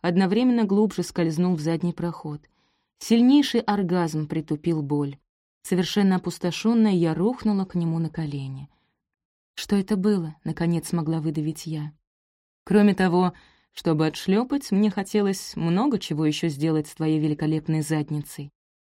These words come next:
Я фыркнула. «Тебе понравилось?» «Еще не определилась, но скорее нет, чем да». Он от души расхохотался. «Возможно, мне удастся тебя переубедить».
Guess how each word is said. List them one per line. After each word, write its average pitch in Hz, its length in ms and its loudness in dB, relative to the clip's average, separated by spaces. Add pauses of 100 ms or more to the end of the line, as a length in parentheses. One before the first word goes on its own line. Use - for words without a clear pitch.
(100)
Я 180 100 2
фыркнула. 151 580 -6 (360)
«Тебе 170 200 0
понравилось?» 175 720 -2 (1160)
«Еще 240 560 0 (140)
не 214 120 2
определилась, 214 720 2
но 185 80 0
скорее 226 340 -2
нет, 202 240 2
чем 156 260 -6
да». 151 240 -6 (500)
Он 254 220 2
от 254 140 2
души 180 300 0
расхохотался. 156 920 -6 (380)
«Возможно, 165 540 0
мне 165 180 0
удастся 156 400 -2
тебя 160 260 -2
переубедить». 151 720 -4